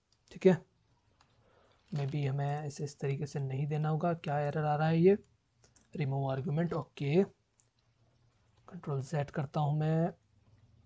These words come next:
और ईमेल को मैं यहाँ पर लिख देता हूँ, email is equal to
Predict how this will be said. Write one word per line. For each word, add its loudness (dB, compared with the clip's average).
और -2
ईमेल 6
को 2
मैं 2
यहाँ 2
पर 0
लिख -4
देता -8
हूँ, -4
email 6
is 2
equal 4
to 6